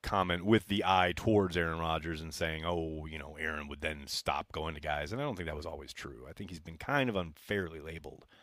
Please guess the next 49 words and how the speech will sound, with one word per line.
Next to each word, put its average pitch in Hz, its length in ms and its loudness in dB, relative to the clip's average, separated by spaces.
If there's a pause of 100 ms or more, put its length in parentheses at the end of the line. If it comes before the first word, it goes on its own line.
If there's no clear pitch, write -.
(200)
in 85 80 -4
that 85 140 -2
regard. 76 480 -6
But - 360 12 (1300)
Jordan 143 320 12
Love, 117 280 12
just 101 240 2
in 120 160 8
and 107 120 6
of 98 160 10
himself, 87 600 8
being 92 240 0
able 87 240 4
to 80 380 0
kind 87 160 -6
of 80 120 -6
shake 87 260 2
that 85 160 4
off 85 240 6
and 76 100 -6
continue 82 380 -4
to 78 80 -6
go 80 160 0
to 80 80 -2
guys 76 340 -2
is 90 180 -4
great 73 320 -8
to - 80 -14
see. - 280 -10 (480)
And 107 240 6
I 104 100 2
do 147 200 6
think, 107 260 4 (280)
<laughs> - 300 -20
to - 160 -2
your 92 120 -6
point, 90 300 4
I 90 60 -6
think 120 160 -2
some 277 520 6
of 127 80 2
it 104 140 2
sometimes 104 520 8
is 85 160 -2
out 87 140 4
of 78 80 -6
necessity. 78 560 -2
It's - 140 -12
like, 85 200 0